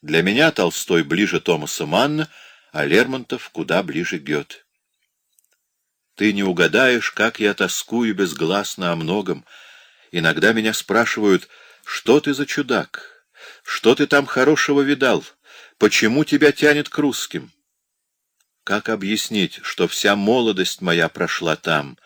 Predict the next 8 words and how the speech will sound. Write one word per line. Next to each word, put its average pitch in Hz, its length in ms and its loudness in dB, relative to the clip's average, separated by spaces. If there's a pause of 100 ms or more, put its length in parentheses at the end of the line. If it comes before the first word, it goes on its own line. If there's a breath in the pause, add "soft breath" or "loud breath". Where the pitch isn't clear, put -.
(440 soft breath)
а 82 180 2
жизнь — 117 420 2
это 98 200 0
вечное 113 520 0
прощание 101 760 -2 (720 soft breath)
от 82 180 -6
убегавших 82 680 -2
дней? 73 400 -10